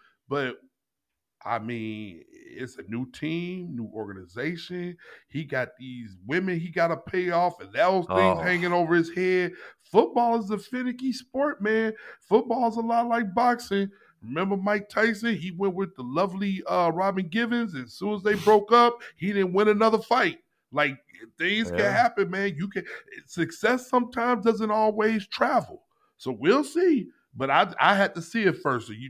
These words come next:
Speaker 1: to me, you putting him that high on the list, you're saying that, hey, he's gonna pick up where he was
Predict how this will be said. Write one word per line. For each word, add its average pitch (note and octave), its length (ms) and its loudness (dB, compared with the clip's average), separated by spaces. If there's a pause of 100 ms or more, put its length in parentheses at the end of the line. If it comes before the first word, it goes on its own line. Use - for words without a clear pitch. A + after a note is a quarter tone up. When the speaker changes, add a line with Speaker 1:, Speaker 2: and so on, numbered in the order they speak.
Speaker 1:
to C#3+ 100 -16
me, F#3+ 440 -4
you E3+ 180 -4
putting G3 280 -2
him F#3 100 -6
that E3+ 280 0
high F#3+ 120 0
on F#3+ 180 -2
the F3 80 -4
list, G#3+ 320 -2 (260)
you're G3 220 0
saying D3+ 420 -4
that, G2+ 160 -10
hey, C3 360 -2
he's E3 240 -6
gonna C#3+ 180 -4
pick E3+ 240 -6
up E3+ 140 -6
where C#3+ 100 -4
he F#3+ 140 -6
was D3 300 -2